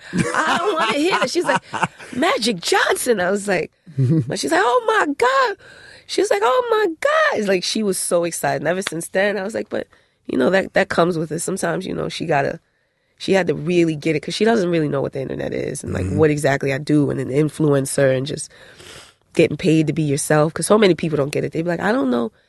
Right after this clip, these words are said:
Speaker 1: exactly what you do." I'm like, now I'm kinda just, I'm like an architect to this. I call
Speaker 2: Mm-hmm.
Speaker 1: myself a cultural artisan. I'm like an architect to this. I connect and I build with brands.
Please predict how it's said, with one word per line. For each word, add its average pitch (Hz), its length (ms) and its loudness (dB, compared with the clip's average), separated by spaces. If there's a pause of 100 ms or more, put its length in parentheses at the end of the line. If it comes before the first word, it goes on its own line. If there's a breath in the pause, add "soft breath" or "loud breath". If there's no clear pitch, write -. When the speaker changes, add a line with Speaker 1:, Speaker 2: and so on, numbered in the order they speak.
(360)
Speaker 1:
exactly 196 440 0
what 196 220 -2
you 185 60 -6
do." 214 240 0
I'm 180 140 -2
like, 175 180 -4
now 170 360 2
I'm 160 140 2
kinda 170 340 0
just, 156 360 -2 (800 soft breath)
I'm - 100 -2
like 165 160 0
an 165 80 0
architect - 540 -2
to - 100 -4
this. - 380 -8
I - 60 -8
call - 80 -4
Speaker 2:
Mm-hmm. 160 160 2
Speaker 1:
myself 156 280 0
a - 40 -8
cultural 156 340 -2
artisan. 170 420 2
I'm 160 100 -2
like 156 140 -2
an 156 60 -2
architect 165 460 2
to 143 80 -6
this. 147 220 -2 (520 loud breath)
I - 80 -4
connect 165 560 -2 (640 loud breath)
and 135 100 0
I 135 60 -2
build 156 300 0
with 151 120 -4
brands. 165 640 -4